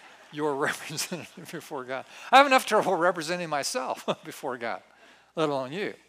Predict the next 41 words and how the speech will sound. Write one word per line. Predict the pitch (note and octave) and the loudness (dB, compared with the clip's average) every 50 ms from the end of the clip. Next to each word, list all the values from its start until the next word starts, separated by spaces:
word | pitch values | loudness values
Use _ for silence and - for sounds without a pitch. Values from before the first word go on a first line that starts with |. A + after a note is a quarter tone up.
| _ _ _ _ _ _ _ - - - - - - - - - - _ _ _ _ _ - | _ _ _ _ _ _ _ -20 -20 -20 -20 -20 -20 -20 -20 -20 -20 _ _ _ _ _ -6
An | D#3+ - C4 B3+ A3 | -2 0 2 2 2
example | B3+ F3+ G3+ C4+ C#4 C4 B3 | 2 4 4 4 4 4 4
of | G#3 E3+ | 2 2
this | F3+ G3+ - | 2 0 -2
is, | - E3 D3+ C3+ F3 F3+ - - - - | -2 -2 -4 -4 -8 -10 -12 -16 -14 -8
uh, | - - D#3+ E3 F3 F3+ F3+ - - - - D3+ D#3+ | -4 0 0 0 0 0 -4 -8 -12 -14 -16 -8 -2
the | D#3+ F3 F3 | 2 2 2
lame | D#3 E3+ F#3+ G#3+ A#3 A3+ G#3 | 2 2 2 2 2 2 0
man | G3 F#3+ F3+ | 0 0 0
at | E3 - | -2 -2
the | - D3+ | -4 -2
gate | D3+ F3 C#3+ C#3 | -2 -4 -4 -4
beautiful. | D3 F#3+ G#3+ G#3 F3 - - C#3+ C#3 C#3 C#3 D3 | -6 -6 -4 -4 -6 -6 -4 -4 -2 -2 -4 -4
When | D#3 D#3 E3+ | -6 -8 -8
he | D#3+ D3+ F3 A3+ A#3+ | -8 -6 -6 -4 -2
was | G#3+ D#3 - | -2 -4 -4
miraculously | D3 C#3+ C#3+ D3+ E3 F#3 G3+ - - F3+ F3 D3+ - - D3+ C#3+ | -4 -4 0 0 2 2 0 0 -2 -2 -2 -2 -4 -6 -8 -8
healed | C3 - - F3+ F3+ F3+ D#3+ C#3+ C3 B2 | -10 -10 -8 -6 -4 -2 -2 -2 -2 -2
after | C#3 C3 - C3+ B2 C3 D#3 | -4 -4 -6 -8 -10 -10 -8
all | - C#3+ D3+ E3 | -6 -4 -4 -2
these | D#3 D3+ C3 B2+ | -2 -4 -4 -4
years | C#3+ D3+ D#3 D3+ D3 B2+ A#2+ | -4 -4 -2 -2 -2 -4 -4
of | C#3+ A2+ - - - | -8 -10 -12 -12 -10
una-, | C#3+ C#3+ D#3 D#3 D#3 F3 - - - - _ _ _ _ - | -8 -6 -4 -6 -6 -8 -12 -16 -20 -20 _ _ _ _ -8
inability | F3 E3+ E3 D#3+ F3 D#3+ D#3 D3+ C#3+ C3 | -6 -4 -2 -2 -2 0 0 -2 -4 -4
to | A#2 C#3 | -4 -2
walk, | D3+ F3 G#3+ G#3+ D#3+ B2+ - - - - - - - - - - - - _ - | 2 4 6 6 6 4 2 -2 -12 -20 -20 -20 -20 -20 -20 -20 -20 -20 _ -4
the | D3+ F3 | -4 -4
Pharisees | - - G#3+ B3 C4+ C#4 B3 - - G3+ F#3 E3 C#3+ D#3+ D3 - - - | -2 2 4 6 6 6 4 2 0 0 -2 -2 -4 -6 -12 -14 -10 -6
acknowledged | - D#3+ D#3+ E3 F3 F#3+ A3+ B3+ A3 F3+ C#3+ | -6 -6 -4 0 2 4 6 6 4 2 0
the | D3+ E3 | -4 -6
miracle. | D#3+ F#3 B3 A#3+ - - C3+ | -2 2 2 2 2 0 -4
It's | B2+ - | -6 -4
interesting, | B3+ A#3+ A#3 G#3+ D#3+ - F3 E3+ | -4 -4 -4 -6 -6 -6 -6 -6
their | D#3+ D#3+ D3+ | -6 -4 -4
response, | D3 C3+ - - A3 G#3 F#3+ D3 | -4 -4 -4 0 0 0 0 0
basically, | - - F#3+ F#3+ E3+ - C#3 D3 | -2 -2 -4 -2 -4 -6 -6 -8
when | C#3+ D3 D3 | -8 -8 -8
you | C#3 C3 | -8 -8
summarize | - - B3 B3 A#3 G3 D3+ C#3+ C#3 C3 A#2+ B2 | -4 -2 0 0 0 2 0 0 0 0 -2 -4
it, | D3 C3 | -6 -6